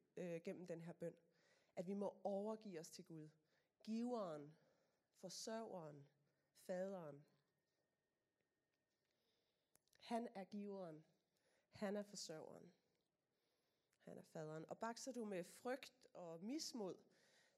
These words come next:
så prøv at bede den her bøn hver morgen. Jesus giver den her bøn til os,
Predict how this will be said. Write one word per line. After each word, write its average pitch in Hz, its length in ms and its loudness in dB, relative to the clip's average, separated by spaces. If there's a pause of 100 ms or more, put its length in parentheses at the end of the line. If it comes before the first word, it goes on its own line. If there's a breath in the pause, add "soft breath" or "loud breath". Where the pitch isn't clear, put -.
så 294 40 2
prøv 285 240 0
at 285 60 0
bede 294 240 0
den 262 160 0
her 262 160 0
bøn 262 340 2 (180)
hver 226 260 0
morgen. 214 440 2 (1500 soft breath)
Jesus 247 720 0
giver 247 240 0
den 202 220 -2
her 208 140 -4
bøn 190 220 -4 (240)
til - 220 0
os, - 380 0